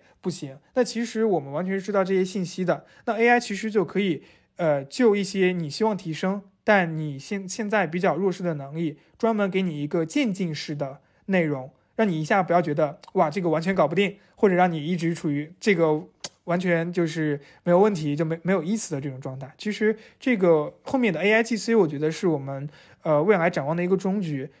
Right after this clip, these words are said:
就是能够让所有阶段的用户，一方面能够匹配到能力相当的对手，另外一方面，在他作为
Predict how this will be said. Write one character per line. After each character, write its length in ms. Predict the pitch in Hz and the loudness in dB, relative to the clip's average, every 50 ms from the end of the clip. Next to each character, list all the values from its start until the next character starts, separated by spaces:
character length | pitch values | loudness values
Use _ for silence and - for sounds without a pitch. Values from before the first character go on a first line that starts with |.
| _ _ _ | _ _ _
就 100 | - 196 | 0 0
是 340 | - - 196 175 160 151 | 0 2 2 2 2 2
能 200 | 156 151 151 165 | 0 0 -2 2
够 180 | 180 226 208 214 | 4 4 4 6
让 160 | 220 220 208 | 4 4 2
所 240 | 175 - - 156 185 | 0 -2 0 2 4
有 120 | 233 214 | 4 4
阶 160 | 160 147 170 180 | 4 4 2 4
段 160 | 202 190 170 | 4 2 2
的 80 | 170 | 2
用 240 | 175 190 180 185 190 | 0 0 0 0 -2
户， 320 | 185 - 233 196 - - - _ _ _ _ _ _ _ _ _ _ _ _ _ | -2 0 0 0 0 0 -6 _ _ _ _ _ _ _ _ _ _ _ _ _
一 120 | - 233 233 | 0 0 2
方 240 | 196 220 220 240 | 4 4 2 4
面 240 | 247 247 226 185 160 | 4 2 2 2 0
能 180 | 147 139 147 156 | -2 -6 -2 2
够 180 | 196 185 175 | 6 6 6
匹 240 | 165 170 - - 165 139 | 6 4 -2 -6 -6 -2
配 180 | - 185 190 | 0 -2 0
到 320 | 185 214 190 175 151 143 151 | 2 4 4 4 4 2 0
能 200 | 151 151 147 165 | -4 -4 -4 -2
力 360 | 196 196 190 170 160 - _ | -2 -2 -2 -2 -4 -8 _
相 240 | _ - 190 185 185 | _ -4 -2 0 4
当 320 | 185 180 185 190 202 - _ _ _ _ _ | 4 4 4 4 0 -6 _ _ _ _ _
的 180 | - 170 151 147 | 0 2 2 2
对 220 | 147 - 277 247 | 2 0 0 0
手， 320 | 185 - 180 135 123 - _ _ _ _ _ | 0 0 -4 -4 -4 -8 _ _ _ _ _
另 140 | 233 240 | 2 2
外 140 | 233 226 214 | 4 4 2
一 60 | 196 | 2
方 180 | 165 180 175 175 | 0 0 0 0
面， 220 | 185 190 170 151 | 0 0 -2 -2
在 160 | 151 - 175 170 | -2 -2 -2 -2
他 260 | - 180 180 175 180 | 0 0 0 0 0
作 240 | 180 - 196 165 147 | 0 0 0 0 0
为 320 | 139 143 143 147 151 - | -2 -4 -4 -6 -6 -8